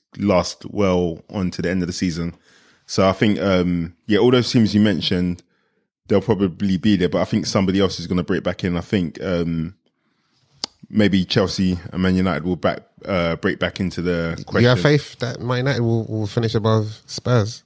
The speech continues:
Speaker 1: I mean, I don't have faith. Like, I wouldn't put any money on it, but they're capable of doing it 'cause they've done it before. And I think Chelsea as well, because Chelsea, uh, they're gonna, like, I don't know much about Nkunku, but if he comes back and he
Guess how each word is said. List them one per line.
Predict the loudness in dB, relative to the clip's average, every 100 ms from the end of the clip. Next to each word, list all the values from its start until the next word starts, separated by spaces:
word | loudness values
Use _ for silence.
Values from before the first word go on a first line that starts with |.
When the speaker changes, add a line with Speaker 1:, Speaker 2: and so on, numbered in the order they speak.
| -4
Speaker 1:
I | 2
mean, | 4 4
I | 2 -2 -4 0 2
don't | 2 2
have | -2
faith. | 0 0 0 -6 -4
Like, | -4 0
I |
wouldn't | 2 2 2
put | 0
any | 2
money | 4 4 2
on | 0
it, | -4 -6 -18 -2
but | 0 0 -4 _ _ _ _
they're | 2 4 2 -4 -2
capable | 0 0 0 -2 -4 _ -12
of | -2
doing | 2 2
it | 0 _ -16
'cause | -2 0
they've | 2 0
done | 2 2
it | 0 -4
before. | -10 -4 -2 -4 -6 _ _ -20 -20 -4
And | 2 4 2 2 0
I |
think | 0 -2 -2 -2
Chelsea | 0 2 0
as | 2
well, | 2 0
because | -2 -4
Chelsea, | 0 0 2 0 0 -2
uh, | -2
they're | -2
gonna, | 0 -2 -2
like, | -4 -6 -12 -14 -8
I |
don't | 2 4
know | 6 4 2 0
much | -2 0 0
about | 0 0 0
Nkunku, | -2 0 0 -2 -4 -8 _ -20 _ _ _ -4
but | -2
if | -2 0
he | -2
comes | 2 0 2
back | 0 0
and | 0 2
he | 0